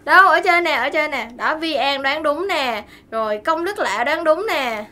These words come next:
Tại nãy giờ chạy thôi. Nãy giờ các bạn thấy rất, rất là nhiều bạn đúng rồi.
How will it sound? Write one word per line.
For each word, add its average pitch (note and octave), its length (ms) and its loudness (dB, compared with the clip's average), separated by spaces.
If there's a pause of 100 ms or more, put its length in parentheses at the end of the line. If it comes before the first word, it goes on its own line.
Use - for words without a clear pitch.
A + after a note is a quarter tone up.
(120)
Tại A#3 120 -2
nãy B3+ 140 0
giờ D4+ 180 2
chạy G#3+ 240 -4
thôi. D4 360 0
Nãy A#3 160 -6
giờ D4 140 -4
các B3 120 -4
bạn A#3 180 -8
thấy C#4 180 -8
rất, F#4 160 -2
rất F#4+ 160 2
là D#4 80 -4
nhiều A#3 140 -6
bạn G#3+ 160 -8
đúng C4+ 140 -4
rồi. D#4 180 0